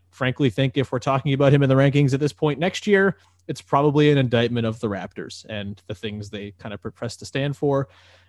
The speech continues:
And so all of this conversation about where he is in the rankings,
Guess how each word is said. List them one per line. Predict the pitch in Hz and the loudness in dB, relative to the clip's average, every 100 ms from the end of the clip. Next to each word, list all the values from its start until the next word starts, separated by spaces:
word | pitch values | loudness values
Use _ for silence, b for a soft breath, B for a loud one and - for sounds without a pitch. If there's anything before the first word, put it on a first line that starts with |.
| - | -4
And | 135 127 | -2 0
so | 160 147 139 139 | 4 6 4 4
all | 156 180 | 6 6
of | 170 | 6
this | 156 | 4
conversation | 175 165 151 165 - | 4 4 4 2 2
about | 151 151 | 2 4
where | 151 | 6
he | 151 | 4
is | 147 | 2
in | |
the | 143 | 2
rankings, | 143 156 165 160 143 - | 0 2 2 0 -2 -8